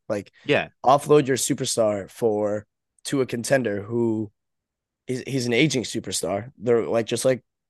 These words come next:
Speaker 1: you know, Pierce and K G were. They were aging superstars. Get the picks in five years when that team's probably gonna be pretty shitty, and they turn into, you know, Jason Tatum, Jaylen Brown, uh, Rob Will. I mean, he turned into all of our cornerstone,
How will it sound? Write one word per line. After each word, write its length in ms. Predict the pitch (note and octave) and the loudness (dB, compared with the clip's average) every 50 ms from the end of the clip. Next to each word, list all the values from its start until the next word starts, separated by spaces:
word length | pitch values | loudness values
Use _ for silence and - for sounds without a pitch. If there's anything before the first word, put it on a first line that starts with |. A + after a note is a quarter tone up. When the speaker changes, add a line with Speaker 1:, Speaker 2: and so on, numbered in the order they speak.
| _ - | _ -6
Speaker 1:
you 60 | B2 | -4
know, 100 | A#2+ G2+ | -4 -4
Pierce 320 | G#2 - - A#2+ A2+ - - | -4 -2 -2 -2 -2 -2 -4
and 80 | A#2 - | -6 -4
K 140 | - B2+ | -4 -4
G 160 | A#2+ A#2 D3 D#3 | -2 0 0 0
were. 120 | B2 G2 | 0 -2
They 120 | F#2+ G2+ G2 | -4 -6 -6
were 120 | G#2 - - | -6 -6 -4
aging 260 | A#2 A#2+ B2 D3 C#3+ | -4 -4 -2 -4 -4
superstars. 640 | - - E3 D#3 D3+ C3 - A#2 G2+ G2+ G#2 G2+ - _ _ _ _ _ _ _ - | -2 -2 -4 -4 -4 -4 -4 -4 -4 -4 -6 -8 -12 _ _ _ _ _ _ _ -2
Get 160 | - A#2+ - | 0 0 0
the 80 | C3+ | 0
picks 340 | C3 - D#3+ D#3 - - - | 0 2 2 2 4 2 0
in 100 | A2+ G#2 | 0 -2
five 320 | G2 - A#2 G#2 G#2 G#2 G#2 | 0 0 2 2 2 0 0
years 360 | G#2 G2+ G2+ A2 A#2+ - - | -2 -2 -2 -2 -2 -2 0
when 380 | G#2+ G#2 G2 G2+ G2 G2 F#2+ | 0 0 0 -2 -4 -6 -6
that 200 | - - G#2+ G2+ | -6 -6 -6 -4
team's 220 | - - A#2+ A2+ - | -2 -2 -4 -2 0
probably 240 | - A#2+ A#2 B2 A#2 | 2 4 4 4 2
gonna 120 | B2 A#2+ | 2 0
be 100 | A#2+ A#2 | -2 -2
pretty 220 | - - C#3+ A#2+ | 0 0 0 0
shitty, 380 | G#2 - E3 D3+ B2 G#2+ G#2+ - _ _ _ _ _ _ _ - | 0 2 2 2 2 2 -2 -4 _ _ _ _ _ _ _ 0
and 240 | A#2+ A#2 A#2+ B2 | 0 2 2 2
they 140 | B2 B2 B2+ | 2 0 0
turn 220 | B2+ - D3 C3+ C3 | 0 0 0 0 0
into, 760 | B2+ B2+ A#2 - - C3+ B2+ B2 B2 B2 A#2+ A#2+ A#2+ A2 - _ _ _ _ - | 0 -2 -4 -4 -4 -2 -2 -2 -2 -4 -4 -6 -6 -8 -12 _ _ _ _ -8
you 100 | B2+ B2 | -6 -4
know, 140 | A2+ G#2 G#2+ | -4 -4 -4
Jason 320 | G#2+ B2 B2 A#2 - B2 | -2 -2 -2 -2 -4 -4
Tatum, 280 | - B2+ A#2+ A#2+ A#2+ A2+ | -2 0 0 0 0 0
Jaylen 300 | G#2+ A#2 A2+ A#2 A#2 A2 | -2 -4 -4 -4 -4 -2
Brown, 500 | A2+ A2+ A2+ A2+ A2+ A2+ A2+ A2+ A2+ A2 _ _ _ _ _ _ _ _ - | -2 -2 0 0 0 -2 -2 -4 -6 -10 _ _ _ _ _ _ _ _ -4
uh, 460 | A2 G#2+ G#2+ G#2+ G#2 G2+ G2+ G2+ F#2 - | -2 -2 -2 -2 -2 -2 -4 -6 -4 0
Rob 280 | B2 A#2+ A#2 A#2+ A2 | 2 4 4 4 2
Will. 420 | A2 A2+ A2 A2+ A2 A2+ A#2+ A#2 - | 0 -2 0 0 2 2 0 0 -2
I 60 | - A2+ | -4 -8
mean, 420 | A2 A2 G#2+ G#2+ G#2+ G#2 G#2+ - _ _ | -8 -8 -8 -8 -8 -10 -12 -14 _ _
he 120 | - A#2+ | -12 -6
turned 180 | - - B2+ B2 | -2 0 0 0
into 180 | B2 A#2+ - - | 0 0 0 2
all 160 | - B2 B2 | 2 4 4
of 80 | A#2+ B2 | 4 4
our 220 | A#2+ A#2+ B2 A#2+ _ - - _ - | 4 4 4 0 _ -14 -20 _ -4
cornerstone, 600 | - C#3 C#3+ C#3+ - - C#3+ C3+ C3 B2+ A#2 | -2 -2 -2 -2 -2 -2 -2 -2 -2 -4 -8